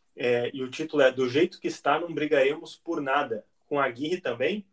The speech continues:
assim, do que tu viu ontem, é, ok, não brigaremos por nada com, com essa amostra, mas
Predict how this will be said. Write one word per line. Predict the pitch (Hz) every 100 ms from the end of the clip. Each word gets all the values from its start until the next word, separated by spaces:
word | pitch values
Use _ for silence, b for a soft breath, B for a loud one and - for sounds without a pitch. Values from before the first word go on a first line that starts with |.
| _ _ _
assim, | 117 - 131 113 110
do | 131
que | -
tu | 139
viu | 120 175
ontem, | 156 170 190 190 165 151 135 139 _ -
é, | - 120 117 _ _ _ - - - -
ok, | 139 - 175 151 - _
não | 123 139
brigaremos | 170 165 156 170 -
por | 170
nada | 156 175
com, | - 185 196
com | - 175
essa | 175 175
amostra, | 160 151 147 120
mas | 117 107 -